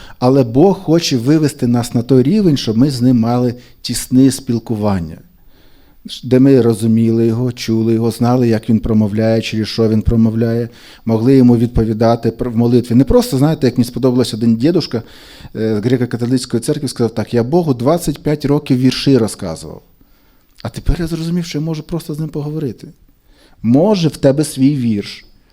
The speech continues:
Може, навіть він не рифмований, але ти постійно до Бога го-, приходиш і говориш те ж саме. То ти можеш все відмінити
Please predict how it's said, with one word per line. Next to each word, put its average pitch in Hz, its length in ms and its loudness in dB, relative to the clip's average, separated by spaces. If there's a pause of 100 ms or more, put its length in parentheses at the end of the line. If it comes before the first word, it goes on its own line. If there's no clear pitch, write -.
(220)
Може, 139 280 2
навіть 104 260 0
він 117 180 2
не 127 100 4
рифмований, 208 800 0 (280)
але 190 200 2
ти 190 100 0
постійно 180 380 -2
до 165 100 0
Бога 165 180 2
го-, 160 160 0
приходиш 165 520 -2
і - 20 -2
говориш 143 300 0
те 131 80 -6
ж - 80 -8
саме. 101 280 -4 (720)
То 147 260 4
ти 165 240 -2
можеш 175 300 0
все 151 360 -2
відмінити 131 720 0